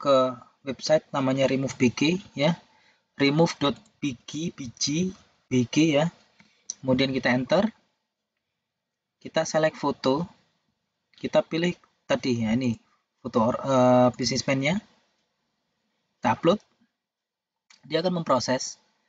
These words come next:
Kita bisa lihat outputnya bagaimana. Nah, ini outputnya sudah terpotong orangnya, kita download. <clears throat> Oke, sudah download, kita kembali ke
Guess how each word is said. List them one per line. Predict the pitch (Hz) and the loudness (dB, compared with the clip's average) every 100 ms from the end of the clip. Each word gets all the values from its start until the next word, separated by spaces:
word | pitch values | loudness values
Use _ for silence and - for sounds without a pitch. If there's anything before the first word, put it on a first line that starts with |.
| _ _ | _ _
Kita | - | -4
bisa | 165 151 151 | -2 0 0
lihat | 170 165 | 0 -2
outputnya | 160 - 165 165 | -8 -10 -12 -8
bagaimana. | 147 131 135 131 120 113 _ _ _ _ _ _ _ | -8 -6 -4 -2 -2 -4 _ _ _ _ _ _ _
Nah, | 131 110 - _ _ _ _ | -6 -6 -10 _ _ _ _
ini | 160 | -8
outputnya | 160 - - - 180 | -6 -6 -8 -2 -2
sudah | 156 139 131 - - | -2 -2 -2 -4 -4
terpotong | - 147 139 160 143 | -2 0 0 0 0
orangnya, | 143 147 160 | -2 -2 -4
kita | 147 | -4
download. | 135 123 123 151 - _ _ _ _ _ _ _ _ _ _ _ _ - | -2 -2 -2 -6 -10 _ _ _ _ _ _ _ _ _ _ _ _ -20
<clears throat> | 160 127 _ _ _ _ _ _ _ _ _ _ _ _ _ _ _ _ _ _ _ _ _ _ _ _ _ _ _ _ _ _ _ _ _ | -20 -20 _ _ _ _ _ _ _ _ _ _ _ _ _ _ _ _ _ _ _ _ _ _ _ _ _ _ _ _ _ _ _ _ _
Oke, | - 160 190 _ _ _ _ _ _ _ - | -4 -4 -4 _ _ _ _ _ _ _ -12
sudah | 135 131 | -4 0
download, | 135 160 | 2 2
kita | - 151 160 | 0 -2 -2
kembali | 156 143 135 131 | -2 -2 -2 -2
ke | 147 | 2